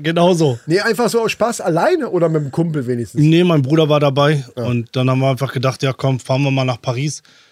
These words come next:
Speaker 1: schauen wir uns mal ein bisschen Paris an, aber es ist so dreckig, Paris. Ach. Ja, es hat, es reicht jetzt erstmal für ein Jahr oder so.
Speaker 2: Verstehe.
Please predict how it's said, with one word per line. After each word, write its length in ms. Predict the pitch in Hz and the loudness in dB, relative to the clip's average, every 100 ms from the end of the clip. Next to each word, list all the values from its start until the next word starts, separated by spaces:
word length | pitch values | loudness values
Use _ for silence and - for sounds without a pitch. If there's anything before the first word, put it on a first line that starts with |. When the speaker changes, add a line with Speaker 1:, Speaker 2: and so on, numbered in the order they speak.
| _ - | _ -12
Speaker 1:
schauen 240 | - 139 | -6 -4
wir 80 | 139 | -2
uns 100 | 123 | -2
mal 80 | 131 | -4
ein 80 | |
bisschen 240 | 127 135 135 | -2 -4 -2
Paris 340 | 135 123 143 | -4 -2 -4
an, 160 | 139 127 | -2 0
aber 180 | 120 123 | 2 0
es 100 | 117 | 0
ist 160 | 123 | -2
so 160 | - 135 | 0 0
dreckig, 440 | 117 123 120 110 - | 0 -2 -2 -6 -6
Paris. 460 | 127 113 123 - _ _ _ - | -6 -4 -6 -8 _ _ _ -14
Ach. 240 | - - - _ _ _ _ _ _ _ _ _ _ _ _ _ _ - | -12 -12 -16 _ _ _ _ _ _ _ _ _ _ _ _ _ _ -4
Ja, 320 | 123 156 147 - - | 2 4 2 -2 -12
es 140 | - 151 | -6 -2
hat, 200 | 143 147 | -2 0
es 260 | 147 143 | 0 2
reicht 220 | 143 143 139 | 0 0 0
jetzt 160 | - | -4
erstmal 260 | 135 - 113 | -6 -6 -6
für 140 | - | -4
ein 60 | 110 | -4
Jahr 200 | 110 113 | -4 -4
oder 160 | 107 104 | -4 -6
so. 160 | 107 - _ _ _ _ _ | -10 -16 _ _ _ _ _
Speaker 2:
Verstehe. 420 | 117 - 151 117 | -14 -8 -6 -6